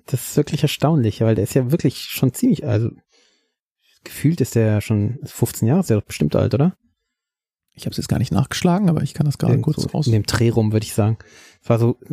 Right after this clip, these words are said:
Speaker 1: äh, so zwei, drei Jahre, bevor wir angefangen haben, oder ein,
Speaker 2: Äh,
Speaker 1: zwei
Speaker 2: nee,
Speaker 1: Jahre
Speaker 2: das
Speaker 1: bevor.
Speaker 2: liegst du tatsächlich
Speaker 1: Oder?
Speaker 2: falsch. Der ist von zweitausendsieben.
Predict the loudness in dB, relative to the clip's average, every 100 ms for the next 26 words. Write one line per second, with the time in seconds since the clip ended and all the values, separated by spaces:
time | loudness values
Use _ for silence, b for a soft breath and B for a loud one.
0 | -8 -6 -2 0 0 -2 -6 -4 0 2
1 | 4 2 4 2 0 -2 0 0 0 0
2 | 0 0 0 0 2 4 4 4 2 0
3 | -2 0 -2 0 -2 0 2 2 2 0
4 | 0 -2 -2 0 -2 0 0 0 0 0
5 | -2